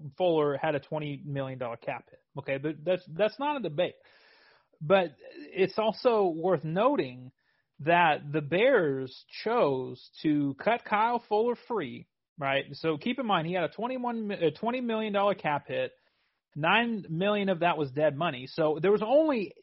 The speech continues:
really eleven million dollars in real money that the Bears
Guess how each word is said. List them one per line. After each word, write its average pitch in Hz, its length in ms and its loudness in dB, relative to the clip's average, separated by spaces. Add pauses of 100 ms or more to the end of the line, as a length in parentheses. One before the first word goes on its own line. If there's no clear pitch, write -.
(200)
really 240 800 -2 (280)
eleven 220 500 2
million 220 320 -2
dollars 190 340 6
in 139 280 -8
real 202 220 4
money 135 420 -4 (420)
that 151 240 0
the 147 60 -8
Bears 190 540 2